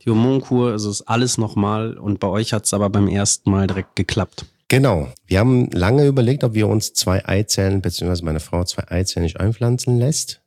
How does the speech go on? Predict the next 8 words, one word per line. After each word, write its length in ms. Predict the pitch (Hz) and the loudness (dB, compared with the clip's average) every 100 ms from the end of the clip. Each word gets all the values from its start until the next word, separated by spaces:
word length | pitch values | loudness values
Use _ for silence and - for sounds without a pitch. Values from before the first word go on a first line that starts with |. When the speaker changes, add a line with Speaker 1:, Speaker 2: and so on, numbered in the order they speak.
| - | -4
Speaker 2:
Das 240 | 90 - | -2 2
Risiko 760 | 196 147 170 165 165 180 202 - | 2 2 2 0 2 4 2 -2
wiederum 720 | - 98 123 135 135 156 170 | -2 0 2 2 2 2 2
ist 240 | - - - | 0 -4 -2
Zwillinge, 680 | - 98 117 143 165 202 _ - - - _ _ _ - | 0 2 4 2 2 -2 _ -20 -20 -20 _ _ _ -2
da 120 | 87 | 0
meine 300 | 92 95 92 | 2 2 0
Frau 460 | - 78 87 117 | -4 -4 0 0